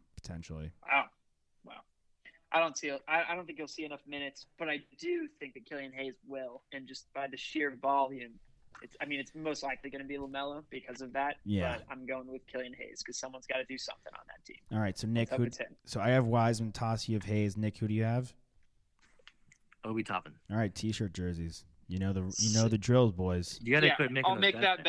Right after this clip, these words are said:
Speaker 2: bet when you, when you, yeah, when you hold your bargain on your other ones that you've made.
Speaker 1: What other ones?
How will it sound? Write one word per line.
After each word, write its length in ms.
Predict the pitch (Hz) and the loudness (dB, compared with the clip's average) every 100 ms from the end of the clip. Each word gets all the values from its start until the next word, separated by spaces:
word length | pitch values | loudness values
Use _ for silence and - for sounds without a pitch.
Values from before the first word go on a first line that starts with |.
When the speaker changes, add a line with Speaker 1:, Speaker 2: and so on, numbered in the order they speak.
| 170 | 4
Speaker 2:
bet 60 | 160 | 2
when 120 | 160 | -6
you, 220 | 160 160 143 _ | -6 -6 -8 _
when 120 | 156 151 | -14 -8
you, 180 | 156 143 - _ - - | -8 -8 -14 _ -20 -12
yeah, 120 | 139 113 - _ | -12 -12 -18 _
when 160 | 143 | -14
you 240 | 147 147 139 - _ _ | -12 -10 -12 -20 _ _
hold 340 | - 160 151 | -4 0 0
your 160 | 139 143 | 0 -2
bargain 380 | 135 143 139 135 | -2 -6 -6 -8
on 120 | 135 | -10
your 100 | 120 - | -10 -16
other 140 | - | -16
ones 200 | 131 - | -18 -16
that 120 | - | -18
you've 160 | - - | -18 -20
made. 200 | 87 - _ _ - | -20 -20 _ _ -6
Speaker 1:
What 240 | 113 131 | 4 6
other 260 | 175 175 160 | 10 10 10
ones? 400 | 107 92 87 | 8 2 -4